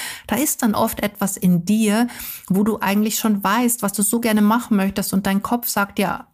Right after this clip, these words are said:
immer wieder, „Das geht nicht, du hast jetzt keine Zeit, du musst dich noch um dieses oder jenes kümmern.“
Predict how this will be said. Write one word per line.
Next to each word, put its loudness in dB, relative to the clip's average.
immer 2
wieder, 0
„Das -4
geht 0
nicht, 0
du 0
hast -2
jetzt -8
keine -2
Zeit, -2
du 2
musst 0
dich 0
noch 2
um 2
dieses -2
oder -2
jenes 0
kümmern.“ -2